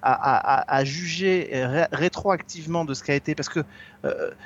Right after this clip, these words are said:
je sais pas si, je, alors je connais pas assez bien Roseanne, mais j'ai pas dans mon souvenir le, la mémoire de me dire que la première série Roseanne, euh, véhiculait ce type d'image, euh, un peu réac. Euh, il me semblait qu'au contraire, elle véhiculait plutôt une image de série, euh, avec des gens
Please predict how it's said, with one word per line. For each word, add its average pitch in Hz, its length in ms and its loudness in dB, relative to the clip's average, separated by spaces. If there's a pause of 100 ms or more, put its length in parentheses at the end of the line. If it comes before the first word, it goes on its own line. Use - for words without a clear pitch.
(100)
je - 140 -2
sais 180 120 2
pas 185 120 4
si, 139 500 0
je, 139 100 -2
alors 123 220 4
je 123 80 -6
connais 143 220 0
pas 180 120 2
assez 156 180 0
bien 151 140 -2
Roseanne, 147 320 0
mais 123 200 -2
j'ai 135 160 -2
pas 185 220 2
dans 165 180 -2
mon 175 100 -2
souvenir 165 400 -4
le, 143 80 -6 (500)
la 139 80 2
mémoire 170 400 4
de 151 100 -8
me 143 80 -6
dire 160 260 0
que 151 80 -6
la 131 160 -2
première 170 300 -4
série 156 200 2
Roseanne, 143 420 0 (520)
euh, 127 360 0
véhiculait 143 480 4
ce 151 120 2
type 139 220 -4
d'image, 143 420 0
euh, 123 240 2
un 123 80 2
peu 143 160 -2
réac. 156 500 2 (460)
Euh, 127 220 -2
il 127 40 -2
me 127 40 -4
semblait 147 420 0
qu'au 151 100 -6
contraire, 160 480 0
elle 143 100 2
véhiculait 147 380 -2
plutôt 175 420 -2
une 160 100 0
image 160 320 2
de 135 80 -4
série, 147 480 0
euh, 123 180 4
avec 127 160 -2
des 131 100 -2
gens 135 160 -4